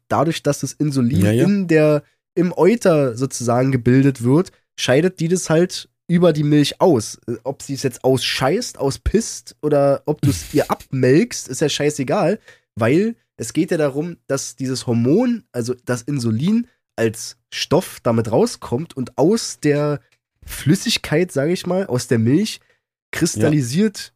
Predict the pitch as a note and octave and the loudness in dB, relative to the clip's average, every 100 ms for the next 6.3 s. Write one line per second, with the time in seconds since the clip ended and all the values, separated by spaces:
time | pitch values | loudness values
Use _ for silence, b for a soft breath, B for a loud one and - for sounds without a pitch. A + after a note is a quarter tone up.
0 | _ A#2 B2+ B2 A#2+ A#2+ A2+ A#2+ A2+ A2+ | _ 2 2 0 -2 -2 -2 -4 -4 -2
1 | A#2 B2 A#2 A2+ A2+ D3 C3 B2 A2 D3 | 0 2 2 2 -2 -2 0 0 0 0
2 | D#3 A2+ B2+ - C#3+ B2 G2 A2+ C#3 B2 | 0 0 -2 -4 -4 -4 -2 -2 -2 -4
3 | G#2 - G#2+ C3 C#3 G#2+ A2 D3 - A2+ | -4 -6 -4 -2 0 -2 -2 -4 -4 -6
4 | G#2+ A2+ B2 - A2+ - - G#2+ G#2 G2 | -4 -4 -2 0 -2 -2 -6 -2 0 0
5 | E3 - G#2 - G2+ - G2+ - G#2 G2+ | 0 -2 -6 -4 -6 -4 -6 -4 -2 0
6 | G2 A#2+ G#2 | 0 0 -2